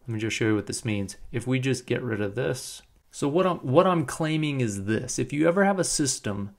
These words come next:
where multiple objects are required to move with the exact same magnitude of acceleration, right? Because maybe they're tied together by a rope, or maybe they're pushing on each other,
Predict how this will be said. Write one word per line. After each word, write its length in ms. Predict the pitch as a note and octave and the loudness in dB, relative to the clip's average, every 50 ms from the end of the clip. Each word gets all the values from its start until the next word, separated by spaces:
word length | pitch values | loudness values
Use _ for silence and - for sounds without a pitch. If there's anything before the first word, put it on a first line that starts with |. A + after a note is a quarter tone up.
| _ _ _ _ | _ _ _ _
where 140 | C3+ C3+ | 0 2
multiple 640 | B2+ B2 B2 C#3+ D3+ D#3+ - - - - G3+ F#3+ - | 2 4 2 2 2 0 -2 -4 -2 2 2 4 4
objects 500 | - C#3+ D3 C#3+ D3 D3+ D3+ - - C#3+ | 4 4 4 2 0 -2 -6 -4 -4 -2
are 60 | C3+ | -2
required 640 | A#2 A#2 A#2 - - - C#3+ C#3 D3 D3+ D3+ C#3+ C#3 | 0 -2 -2 -4 -4 -2 0 2 2 2 0 0 0
to 80 | C3+ | 0
move 360 | B2 B2 B2+ C3 C#3 C#3+ C#3 C#3+ C3+ | 0 2 2 2 2 2 0 2 4
with 220 | D3 E3+ E3+ - | 4 4 4 2
the 100 | F3 E3+ | 0 0
exact 420 | D#3+ C#3 B2+ B2+ C#3+ C#3+ C#3+ C#3+ - | 2 2 2 2 2 2 0 0 -2
same 300 | - D#3 D3 C3+ B2 A#2 | -4 -2 -2 0 0 0
magnitude 640 | A#2+ A#2+ B2+ C3+ C3+ C3+ C3+ C3 - - C#3+ C3 | 2 2 2 2 0 -2 -4 -4 -2 -2 0 0
of 80 | B2+ A2 | 0 0
acceleration, 920 | A2 A2 - - - C3+ A#2+ A2+ A2 G#2+ G2+ - - - - - C3 C3 B2+ - - - _ - | -2 -2 -4 -4 -2 -2 0 0 0 0 0 0 -2 -4 -6 -6 -6 -8 -8 -12 -16 -20 _ -2
right? 240 | B2+ C3 C3+ C3 C3 | 0 0 0 0 -2
Because 320 | C3 A#2+ - C3+ B2 A#2 | -4 -4 -2 -2 0 0
maybe 260 | B2 B2 B2+ B2 B2+ | 0 0 0 0 0
they're 140 | A#2+ A#2+ G#2+ | 0 0 -2
tied 300 | - - C3 A#2+ A#2+ A2+ | -2 -2 0 0 0 0
together 320 | A2 A2 A2+ G#2+ G#2+ G#2+ G2 | 0 0 0 0 0 -2 -2
by 180 | F#2+ G2 F#2+ | 0 0 -2
a 80 | G2 G#2 | -2 -2
rope, 420 | G2 G#2 B2+ D3 D#3 D#3 D3+ - - - - - _ _ _ _ _ _ - | -2 -2 -2 0 0 -2 0 2 0 0 0 -4 _ _ _ _ _ _ -4
or 60 | B2 | -2
maybe 200 | B2+ C#3 C#3+ C#3+ | 0 0 0 0
they're 140 | C3 D3 D3+ | 0 0 -2
pushing 480 | D3+ - - - C3+ C3 - C#3 C3 C3 | -2 -4 -4 -4 -4 -4 -4 -4 -2 0
on 140 | C3 B2+ | 0 0
each 180 | B2+ B2 - - | 0 -2 0 0
other, 440 | C3 B2+ B2 B2 A#2+ A#2+ A#2+ A#2+ | 0 2 2 2 2 2 0 -2